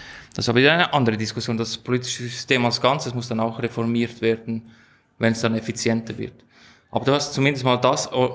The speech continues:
originär einfach gemacht. Du kannst diese Unterschriften, die dann digital sind, nachvollziehen und du hast auch keinen Missbrauch mehr.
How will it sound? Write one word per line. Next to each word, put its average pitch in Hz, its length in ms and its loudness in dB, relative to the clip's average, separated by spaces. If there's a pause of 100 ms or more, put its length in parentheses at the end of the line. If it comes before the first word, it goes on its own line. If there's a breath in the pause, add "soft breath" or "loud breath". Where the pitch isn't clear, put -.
(520)
originär 123 920 0
einfach 120 380 -2
gemacht. 135 340 0
Du - 60 -10
kannst 117 180 0
diese 113 360 -6
Unterschriften, 120 760 -2 (220 loud breath)
die 120 80 -8
dann 117 180 2
digital 117 400 0
sind, 113 300 0
nachvollziehen 127 640 2
und 117 160 2
du 110 100 -6
hast 107 160 -6
auch 107 120 -8
keinen 101 340 -10
Missbrauch 107 460 -6
mehr. 101 160 -6